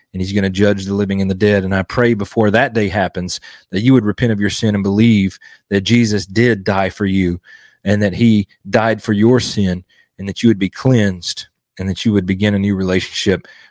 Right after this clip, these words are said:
with Christ, trusting him even when this life doesn't seem fair, even when this life is something that we can't understand, that you trust Christ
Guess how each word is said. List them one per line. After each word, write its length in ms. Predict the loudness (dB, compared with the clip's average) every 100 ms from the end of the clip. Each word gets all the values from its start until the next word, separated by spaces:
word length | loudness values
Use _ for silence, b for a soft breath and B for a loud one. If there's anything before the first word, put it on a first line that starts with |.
| -4
with 220 | -2 -2
Christ, 440 | -2 -2 -2 -4
trusting 440 | -2 0 0 0 0
him 380 | 0 0 0 -6 b b b
even 320 | 0 2 2 0
when 120 | 0
this 180 | -2 -2
life 260 | -2 -2
doesn't 280 | -2 -2 -2
seem 380 | -2 0 -2 -6 b b b _
fair, 480 | 0 2 2 0 -4 _ -4
even 260 | -2 0
when 120 | 0 0
this 240 | -2 0
life 300 | 0 0 0
is 320 | -2 -2 -6 b b b b
something 340 | -2 0 0 0
that 100 | 0
we 120 | -2
can't 220 | 0 -2
understand, 640 | -2 -4 0 2 2 -2 -8 _ _ _ _
that 180 | -4 -2
you 300 | 2 4 2
trust 400 | 0 -2 -2 -4
Christ 540 | -4 -2 -2 -4 -12